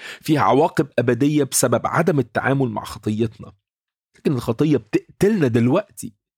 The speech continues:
بتقتل الجواز وبتدمر الناس اللي بتحبهم بعصبيتك، وبتدمر جمال ونقاء الجنس،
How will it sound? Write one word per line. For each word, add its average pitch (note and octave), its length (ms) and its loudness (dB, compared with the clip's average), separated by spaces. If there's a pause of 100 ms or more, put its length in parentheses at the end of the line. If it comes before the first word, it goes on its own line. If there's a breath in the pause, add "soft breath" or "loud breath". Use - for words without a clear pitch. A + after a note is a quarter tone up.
(220)
بتقتل C3+ 440 0
الجواز A#2 640 0
وبتدمر A2+ 600 -2
الناس A#2 340 0
اللي A2+ 140 0
بتحبهم A#2 640 -4
بعصبيتك، G#2+ 800 -2 (260 loud breath)
وبتدمر D#3 680 0
جمال C#3 500 0
ونقاء A#2+ 560 0
الجنس، B2+ 640 0